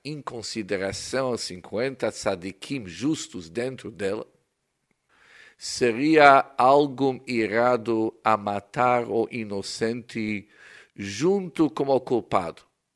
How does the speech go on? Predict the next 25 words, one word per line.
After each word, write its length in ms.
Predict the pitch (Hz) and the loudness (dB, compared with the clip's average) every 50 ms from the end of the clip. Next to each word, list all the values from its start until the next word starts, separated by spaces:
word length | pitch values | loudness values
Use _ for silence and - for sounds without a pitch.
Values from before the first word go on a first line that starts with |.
| _ _ _ _ _ _ _ _ _ _ _ _ | _ _ _ _ _ _ _ _ _ _ _ _
deixando 920 | - 117 120 117 104 - - - 135 147 180 196 196 196 156 165 160 - | -2 0 0 -2 -4 -6 -4 -2 0 2 2 2 0 0 0 2 2 4
o 160 | 131 123 117 | 2 2 2
justo 640 | 110 98 98 110 156 175 160 - - - 135 131 127 | 0 -2 -4 -4 -2 -2 -4 -6 -6 -4 -2 -2 0
e 100 | 120 110 | 2 2
o 120 | 110 107 | 0 0
perverso 880 | - - 117 101 95 92 85 110 123 139 143 139 131 - - - 131 104 | 0 -2 -2 -2 -2 -2 0 0 2 2 2 0 0 -4 -6 -8 -8 -8
terem 520 | - - - 123 123 127 127 127 123 107 | -8 -2 2 4 4 4 4 2 0 -2
a 80 | 110 107 | -4 -4
mesma 400 | 104 110 117 120 117 123 135 131 | -4 -2 -4 -4 -4 -4 -8 -8
sorte? 540 | - - - 135 135 135 - - - - _ _ _ _ _ _ _ _ _ _ _ _ _ - - - - _ _ | -6 -6 -4 -4 -4 -4 -6 -10 -16 -20 _ _ _ _ _ _ _ _ _ _ _ _ _ -20 -20 -20 -20 _ _
O 160 | - 104 104 101 | -6 -6 -6 -6
juiz 480 | 87 85 107 107 131 175 208 202 196 | -4 -4 0 0 2 2 0 0 -2
do 160 | 175 180 170 | 0 -2 -2
mundo 600 | 156 139 139 139 139 139 127 123 127 127 123 120 - _ _ _ | 0 0 0 -2 -2 -4 -4 -4 -2 -2 -2 -4 -8 _ _ _
não 520 | - 101 104 113 131 147 147 147 147 143 - - | -18 -10 -2 4 4 6 6 6 4 0 0 0
agirá 800 | - 120 120 107 95 98 101 98 98 85 95 110 117 113 113 110 | 0 0 0 -2 -4 -8 -6 -6 -4 2 6 6 8 8 6 4
de 180 | 104 95 98 95 | 0 -4 -6 -8
forma 680 | - - - 104 110 107 107 107 101 95 98 92 - - _ | -8 -2 2 4 4 6 4 2 0 0 -2 -2 -4 -8 _
justa. 420 | - - 82 92 - - - - _ _ _ _ _ _ _ _ _ _ _ _ _ _ _ _ _ _ - - - - - | -16 -12 -12 -12 -12 -14 -18 -20 _ _ _ _ _ _ _ _ _ _ _ _ _ _ _ _ _ _ -20 -20 -20 -16 -4
E 140 | - 151 | 0 0
Hashem 320 | 151 139 - - 160 160 160 | 0 0 2 2 2 4 4
respondeu 600 | 151 139 131 - - 156 135 135 135 135 139 131 127 | 2 0 -4 -4 -4 -6 -6 -2 0 0 2 2 4
para 140 | 135 123 | 4 4
Avraham 360 | 120 117 123 117 117 117 110 110 | 4 2 2 0 0 0 0 0
Avinu: 360 | 101 90 85 92 87 - | -2 -2 -4 -8 -10 -12